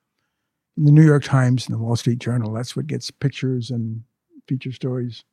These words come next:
done about the auction. That's what is thought to draw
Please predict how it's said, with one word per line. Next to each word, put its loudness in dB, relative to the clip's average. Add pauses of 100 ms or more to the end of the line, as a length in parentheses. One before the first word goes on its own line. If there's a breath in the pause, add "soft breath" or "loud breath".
(200)
done -8
about -6
the -4
auction. -6 (720 loud breath)
That's 0
what 6
is 0
thought 0
to 0
draw 4